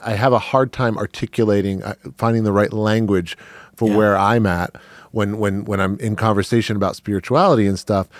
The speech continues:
Speaker 2: Yeah.
Speaker 1: But what you just, what you just said there sparked in me, like, I think it's all the same thing. Whether
Speaker 2: Yeah.
Speaker 1: we're talking about
Speaker 2: Yep.
Speaker 1: flow state or
Speaker 2: Yep.
Speaker 1: religion, it's just a
Speaker 2: Yep.
Speaker 1: matter of where you put your emphasis and where you put what you might think as literal or figurative
Speaker 2: Yeah.
Speaker 1: or mytholog-,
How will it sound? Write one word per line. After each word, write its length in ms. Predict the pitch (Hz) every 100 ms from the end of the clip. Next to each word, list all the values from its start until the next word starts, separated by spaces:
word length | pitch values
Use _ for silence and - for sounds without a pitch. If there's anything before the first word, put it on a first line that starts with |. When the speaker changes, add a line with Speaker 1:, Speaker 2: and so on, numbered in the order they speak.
| -
Speaker 2:
Yeah. 160 | 101 104
Speaker 1:
But 80 |
what 100 | 110
you 180 | 107 117
just, 300 | 113 117 - - - _
what 180 | 139 131
you 140 | 127 143
just 220 | 131 -
said 200 | 165 143
there 140 | 123
sparked 400 | 104 - 127 113
in 160 | 117 110
me, 220 | 123 120
like, 340 | 107 101 - - -
I 80 |
think 220 | - 165 160
it's 120 | 151
all 120 | 131
the 100 | 107
same 280 | - 110 90
thing. 340 | - 92 - - _ _ -
Whether 240 | 113 120
Speaker 2:
Yeah. 40 | 110
Speaker 1:
we're 60 |
talking 340 | 110 127 120 117
about 140 | 107
Speaker 2:
Yep. 80 | 95
Speaker 1:
flow 200 | 127 127
state 340 | - 123 113 -
or 120 | 104
Speaker 2:
Yep. 80 | 92
Speaker 1:
religion, 500 | 95 135 104 98 - - -
it's 140 | 120 -
just 180 | 139 -
a 20 |
Speaker 2:
Yep. 40 |
Speaker 1:
matter 280 | 127 123 117
of 140 | 110 101
where 220 | 104 117
you 160 | 110 -
put 140 | 127
your 160 | 113 104
emphasis 540 | 113 113 - 110 95
and 200 | - 110
where 140 | 101 107
you 160 | 104
put 340 | 98 120 - - - _ _ _ _ _ _ _ _ -
what 200 | 117 117
you 140 | 110
might 240 | 110 110
think 240 | - 113 101
as 200 | 101 87
literal 680 | 104 120 131 139 143 156 180 -
or 160 | 104
figurative 600 | 95 143 123 131 98 139 110
Speaker 2:
Yeah. 40 |
Speaker 1:
or 40 |
mytholog-, 480 | 95 90 139 135 127